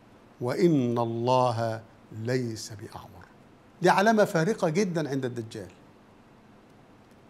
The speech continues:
النبي عليه الصلاة والسلام يقول: "إنه أعور وإن الله ليس بأعور". سبحانه وتعالى جل في علاه، رب العباد منزه عن صفات البشر، منزه عن الحدوث،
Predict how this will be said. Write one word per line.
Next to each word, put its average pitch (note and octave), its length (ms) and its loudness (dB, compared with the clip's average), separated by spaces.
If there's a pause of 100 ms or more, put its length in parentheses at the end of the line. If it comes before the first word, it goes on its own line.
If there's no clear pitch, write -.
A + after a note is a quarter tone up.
(220)
النبي D#3 140 4
عليه D#3+ 180 6
الصلاة E3 280 2
والسلام E3+ 320 0
يقول: - 260 2
"إنه G#3 360 12
أعور A#3 380 12 (540)
وإن D#3 360 2
الله C3+ 420 2
ليس B2+ 320 -2 (360)
بأعور". A#2+ 360 -8 (280)
سبحانه D#3 440 0
وتعالى C3+ 460 -4
جل D3+ 240 -6
في D3 140 -10
علاه، D3 300 -10 (560)
رب D3+ 180 0
العباد C#3+ 360 2
منزه F#3 500 6
عن D#3+ 140 0
صفات G3 320 -4
البشر، E3 320 -6 (960)
منزه F3+ 480 6
عن D#3+ 140 4
الحدوث، F3+ 460 -4